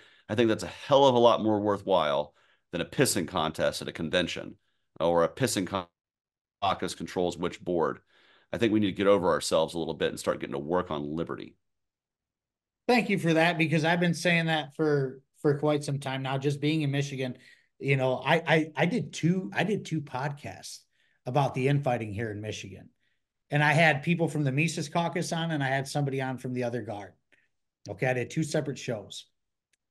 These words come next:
Speaker 2: you know, and just to get both sides of the story and whatnot. And, and I, and, and I said the same thing. I'm like, "Everybody just needs to get over themselves and move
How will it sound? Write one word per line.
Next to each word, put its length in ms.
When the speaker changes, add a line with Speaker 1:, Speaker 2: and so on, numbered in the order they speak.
Speaker 2:
you 140
know, 320
and 160
just 180
to 80
get 220
both 240
sides 260
of 80
the 80
story 460
and 100
whatnot. 480
And, 360
and 120
I, 280
and, 300
and 100
I 80
said 300
the 80
same 340
thing. 260
I'm 140
like, 220
"Everybody 540
just 260
needs 240
to 80
get 200
over 280
themselves 760
and 280
move 260